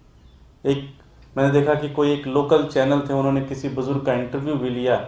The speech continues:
उसमें बुजुर्ग बिल्कुल रो रहे थे,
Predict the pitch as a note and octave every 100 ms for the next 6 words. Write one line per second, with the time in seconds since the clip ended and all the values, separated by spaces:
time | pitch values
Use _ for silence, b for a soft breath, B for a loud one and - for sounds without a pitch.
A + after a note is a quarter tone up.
0 | - - - - - D3+ - - C3 C3+
1 | E3 D#3 D#3+ F3 D#3+ D#3+ F3+ C#3+ C#3+ E3+
2 | B2 G2+ G2+